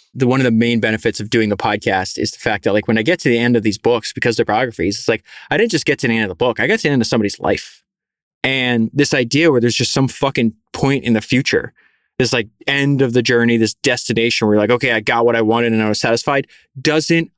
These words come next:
fucking exist. Humans are not made that way. Nothing. Like, you could sell your company for a billion dollars 'cause that's what you thought you wanted to do your whole life. And then two weeks later, you're like, "Why the fuck am I depressed?" And I think the key to that is understanding. It sounds so fucking simplistic,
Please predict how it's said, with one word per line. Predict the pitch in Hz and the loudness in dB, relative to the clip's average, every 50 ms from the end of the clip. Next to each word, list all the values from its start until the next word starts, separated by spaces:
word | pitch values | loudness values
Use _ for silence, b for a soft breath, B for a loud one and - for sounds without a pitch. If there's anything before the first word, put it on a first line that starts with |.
| _ | _
fucking | _ - - - 165 151 147 - - 156 151 147 143 - | _ -14 -6 -2 -2 -2 -2 -2 -4 -2 -2 -2 -4 -4
exist. | - 131 120 123 120 135 156 139 - - - - - - - - _ _ _ _ _ _ _ _ _ - | -4 -6 -4 -2 0 0 0 0 -2 -6 -10 -10 -12 -14 -18 -20 _ _ _ _ _ _ _ _ _ -2
Humans | - 165 170 180 180 170 | 0 2 2 4 4 4
are | 160 156 | 2 2
not | 156 156 151 120 - _ _ - | 2 0 -2 -4 -6 _ _ -2
made | 139 135 139 147 160 170 | 0 2 4 4 2 2
that | 160 127 - - | 2 0 -4 -4
way. | 69 - - _ _ _ _ _ _ _ _ _ _ - | -10 -16 -16 _ _ _ _ _ _ _ _ _ _ 0
Nothing. | 135 143 151 170 165 - - - - _ _ _ _ - | 2 2 2 0 -2 -4 -6 -8 -8 _ _ _ _ -2
Like, | - 139 135 | -2 0 0
you | 151 156 | 2 0
could | 165 160 | 0 0
sell | - - 170 165 165 170 175 - _ _ | 0 2 2 2 2 2 0 -2 _ _
your | - 143 - | 0 0 2
company | - 165 165 160 170 | 2 0 2 2 2
for | 156 147 | 2 0
a | 135 | 0
billion | 120 147 151 156 160 156 | 2 2 2 4 4 4
dollars | 139 135 139 147 156 170 180 180 - - b b b b b b - | 4 4 4 4 4 4 2 0 -4 -8 b b b b b b -2
'cause | - 156 131 | -2 0 0
that's | 147 135 | 0 0
what | - 143 | 0 0
you | 135 135 | 0 0
thought | - 160 151 139 | 0 0 0 0
you | 135 | 2
wanted | 143 147 147 | 2 2 2
to | 135 143 | 4 4
do | 147 | 4
your | 139 135 | 4 4
whole | 131 143 135 | 4 4 2
life. | 135 143 175 185 - | 4 2 2 0 0
And | 147 139 135 | -2 0 0
then | 131 127 | 0 0
two | 113 - - 180 | 0 0 0 2
weeks | 170 175 160 - | 4 4 4 4
later, | 170 165 170 | 4 4 4
you're | 170 147 131 | 6 4 4
like, | 123 110 | 2 2
"Why | 113 120 139 151 165 170 170 170 | 2 2 2 2 2 2 2 2
the | 156 131 117 | 2 0 -2
fuck | - - 147 156 156 - - | -2 0 0 0 0 -2 -4
am | - 117 120 | -2 0 0
I | 127 135 139 139 139 135 | 2 2 2 2 2 2
depressed?" | 127 117 - - 113 95 - - - - - - _ _ _ _ _ _ _ | 0 -2 -2 -2 -2 -2 -2 -6 -10 -12 -14 -16 _ _ _ _ _ _ _
And | - 131 127 127 | -4 -2 -2 0
I | 123 | 0
think | 123 151 151 143 | 0 -2 -2 -2
the | - 123 | -4 -6
key | - - - 165 180 | -4 0 0 2 4
to | 165 131 | 4 4
that | 120 117 110 110 | 2 2 2 0
is | 117 - | 0 0
understanding. | - 139 131 127 - - 147 143 123 104 | 0 0 0 0 0 0 0 0 0 -2
It | - | -2
sounds | - - - 127 127 139 139 131 | -4 -2 -2 0 2 2 0 0
so | - 131 117 | 0 0 0
fucking | - - 127 123 - 127 | 0 -2 -4 -2 -2 -2
simplistic, | 113 - 117 110 - 120 117 - 139 127 | -2 -2 -2 0 0 0 0 0 -2 -4